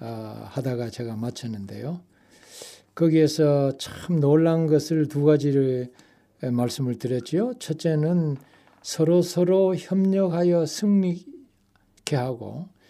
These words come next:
각자 주체적인 인간으로 책임을 다하게 하는 이런 교육적인 놀이를 하고 있더라. 그래서 저는 놀랐다. 또 두 번째는 그 소풍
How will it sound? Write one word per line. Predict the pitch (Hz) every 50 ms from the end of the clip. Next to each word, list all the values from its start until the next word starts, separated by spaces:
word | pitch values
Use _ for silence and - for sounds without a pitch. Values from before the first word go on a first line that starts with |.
| _ _ _ _ _
각자 | - - 160 156 - - 185 180
주체적인 | 170 175 - 190 202 202 - - 220 202 208 214 220 220 214
인간으로 | 185 165 156 156 151 156 151 151 147 143 147 143
책임을 | 143 - - - 220 208 240 247 233 226 226 202 185
다하게 | 143 135 143 147 151 143 143 143
하는 | 139 139 135 131
이런 | 143 180 190 196 175 175
교육적인 | - 143 165 190 220 254 277 277 - - - 208 190 180 220 240 262 269 - - - - - _ _ _
놀이를 | - 139 131 123 127 120 117 117
하고 | 101 117 117 113 113
있더라. | 110 104 - 117 110 110 107 98 92 92 -
그래서 | - 147 170 160 - 202
저는 | 185 175 180 180 190 185
놀랐다. | 165 - 98 98 98 101 - - - - - _ _ _ _ _ _ _ _ _ - - _ _ _ _ _
또 | - 180 175 170
두 | 175 196 226 233
번째는 | 254 269 269 262 - 240 226 226 220 202 160 131 - - _ _ _ _ _ _ _
그 | - 220 240 233 220 214 202 202 196 190 190 185 175
소풍 | 175 - - 190 185 185 - 233 262 254 254 254 247 240 240 233 220 208